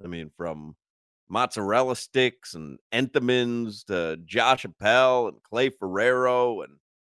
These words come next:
Marlins talk and Noche de Sixto. I mean, uh, and Mike McDaniel sound at the top of the hour. I mean, we were all over the place.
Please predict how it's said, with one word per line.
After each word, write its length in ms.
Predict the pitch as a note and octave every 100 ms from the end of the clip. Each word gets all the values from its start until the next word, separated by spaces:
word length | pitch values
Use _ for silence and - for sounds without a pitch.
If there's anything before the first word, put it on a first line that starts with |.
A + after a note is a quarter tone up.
| _ _ _
Marlins 600 | F#2+ C#3+ D#3 C#3 B2 -
talk 440 | - C3 C3 B2 G2+
and 100 | G2+
Noche 280 | C3 D3
de 240 | C#3 A2+ F#2
Sixto. 840 | - C#3 D3+ - - C3+ C3 B2+
I 60 | A#2+
mean, 340 | A2 G#2+ G#2+
uh, 300 | G#2+ G#2+ G#2 A2
and 120 | A#2
Mike 300 | A2+ C#3 -
McDaniel 680 | C#3 G2+ A#2 C#3 E3 E3 C#3+
sound 400 | G#3+ D#3+ D#3+ D#3
at 100 | D3+
the 60 |
top 300 | C#3+ D3+ C#3
of 60 | D3+
the 100 | C3+
hour. 320 | C3 D#3 E3
I 60 | A#2+
mean, 100 | A2+
we 80 |
were 180 | C3+ C3+
all 140 | C3 C3
over 160 | C#3
the 60 | A#2+ _
place. 220 | C#2 -